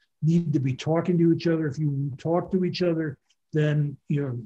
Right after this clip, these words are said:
you're engaged in, in an idolatry of justice.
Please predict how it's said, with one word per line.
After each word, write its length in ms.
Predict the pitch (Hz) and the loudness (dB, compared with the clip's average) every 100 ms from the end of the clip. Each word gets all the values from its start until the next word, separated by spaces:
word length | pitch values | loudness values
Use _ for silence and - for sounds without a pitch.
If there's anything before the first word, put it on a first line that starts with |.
| 156 180 | -12 -6
you're 140 | 147 | -2
engaged 640 | 131 127 143 147 147 131 139 | 0 0 0 0 -2 -2 -2
in, 240 | 127 131 - | -2 -4 -4
in 60 | |
an 120 | 135 | -2
idolatry 640 | 131 127 139 135 127 - 92 | 0 -2 -2 -2 -4 -8 -14
of 80 | - | -14
justice. 560 | - - _ _ - | -20 -20 _ _ -20